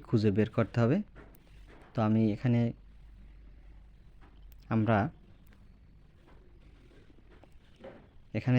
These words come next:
দেখতে পাচ্ছি মাত্র চারটি বিদ্যালয় একটি করে পোস্ট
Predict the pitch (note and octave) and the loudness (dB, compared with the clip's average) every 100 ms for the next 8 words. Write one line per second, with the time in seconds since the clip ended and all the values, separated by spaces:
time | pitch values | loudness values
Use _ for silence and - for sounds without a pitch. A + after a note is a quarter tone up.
0 | A2+ A#2 C3 C3 B2+ A#2 D#3 - - G#2 | 2 0 0 0 0 -4 -4 -6 -6 -4
1 | G#2 - A2 G#2+ - - - - A#2+ A#2+ | -4 -2 -2 -2 -6 -20 -20 -6 -2 -2
2 | - B2 A#2 G#2 G#2+ A#2 F3+ - - - | 0 0 0 0 0 0 -2 -10 -14 -12
3 | - - B2 B2 A#2 - G#2 - | -12 -8 -2 0 0 0 -4 -4